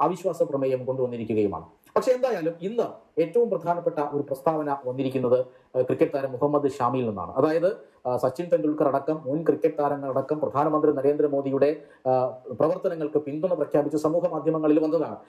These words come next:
സൽമാൻ ഖാൻ അടക്കം ചലച്ചിത്ര താരങ്ങൾ മുന്നോട്ട് വന്നു. മാലദ്വീപിനെ ബോയ്ക്കോട്ട് മാലദ്വീപ് എന്ന ഒരു ഹാഷ്ടാഗുമായി ബന്ധപ്പെട്ടവർ ഇന്ത്യക്കൊപ്പം നിൽക്കുന്നു. അപ്പോഴാണ് ഇപ്പോൾ ഏറ്റവും ഒടുവിലായി മുഹമ്മദ് ഷാമിയുടെ പ്രസ്താവന വരുന്നത്. ഷാമി പറയുന്നത് മറ്റൊന്നുമല്ല, ഇന്ത്യൻ പ്രധാനമന്ത്രി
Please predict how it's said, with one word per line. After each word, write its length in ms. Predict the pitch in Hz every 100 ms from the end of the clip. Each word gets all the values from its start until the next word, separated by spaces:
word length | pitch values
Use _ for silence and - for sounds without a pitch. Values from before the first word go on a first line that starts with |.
| -
സൽമാൻ 460 | - 185 220 233 214
ഖാൻ 120 | 214
അടക്കം 400 | 196 190 202 190 - -
ചലച്ചിത്ര 320 | 165 165 185
താരങ്ങൾ 340 | 185 165 165 165
മുന്നോട്ട് 300 | 160 185 185
വന്നു. 280 | 135 110 - -
മാലദ്വീപിനെ 500 | 139 165 165 175 160
ബോയ്ക്കോട്ട് 460 | 147 165 185 196 165
മാലദ്വീപ് 540 | 160 170 165 160 -
എന്ന 280 | 151 156 147 - -
ഒരു 240 | 156 147 143
ഹാഷ്ടാഗുമായി 580 | 156 - 170 156 151
ബന്ധപ്പെട്ടവർ 580 | 147 147 151 151 151 151 156 -
ഇന്ത്യക്കൊപ്പം 520 | 185 220 214 202 233
നിൽക്കുന്നു. 340 | 196 160 107 101
അപ്പോഴാണ് 460 | 175 254 214 156 147 - _ -
ഇപ്പോൾ 180 | 151 170
ഏറ്റവും 320 | 180 208 175
ഒടുവിലായി 340 | 156 151 143
മുഹമ്മദ് 420 | 151 135 165 170
ഷാമിയുടെ 380 | 151 151 175 165
പ്രസ്താവന 360 | 143 131 143 143
വരുന്നത്. 320 | 131 127 147
ഷാമി 220 | 143 156
പറയുന്നത് 480 | 160 151 156 156 165 - - 143
മറ്റൊന്നുമല്ല, 680 | 139 160 156 139 156 - -
ഇന്ത്യൻ 300 | 147 220 254 196
പ്രധാനമന്ത്രി 760 | 160 160 165 160 156 151 151